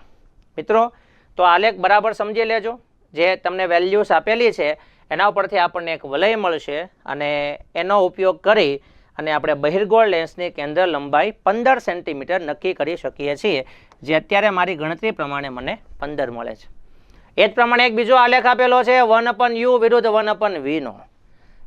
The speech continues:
યસ, આ આલેખ પણ આપણને, બરાબર છે, અંદાજિત સરેરાશ કેન્દ્ર લંબાઈ નક્કી કરી આપે છે. તો કદાચ આપણે આ બધું જ થિયરીમાં પણ ભણી ગયા છીએ, એટલે એકદમ ઇઝી પ્રેક્ટિકલ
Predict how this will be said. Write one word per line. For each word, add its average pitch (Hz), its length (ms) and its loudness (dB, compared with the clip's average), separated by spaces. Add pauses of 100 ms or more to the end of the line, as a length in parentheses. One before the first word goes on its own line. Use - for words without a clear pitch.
યસ, 151 340 0
આ 202 240 6
આલેખ 214 320 2
પણ 226 140 0
આપણને, 185 600 -2 (480)
બરાબર 208 360 2
છે, 135 320 -4 (240)
અંદાજિત 208 760 0
સરેરાશ 190 500 2
કેન્દ્ર 180 320 0
લંબાઈ 165 440 -2 (180)
નક્કી 143 320 -10
કરી 131 240 -8
આપે 110 220 -12
છે. - 140 -20 (600)
તો 175 60 -4
કદાચ 220 300 2
આપણે 240 300 4
આ 233 100 6
બધું 220 300 2
જ - 100 -2
થિયરીમાં 226 460 2
પણ 240 160 -4
ભણી 226 220 0
ગયા 240 220 2
છીએ, 247 280 -8
એટલે 160 340 -8
એકદમ 175 320 -2
ઇઝી 170 280 -2
પ્રેક્ટિકલ 240 600 -2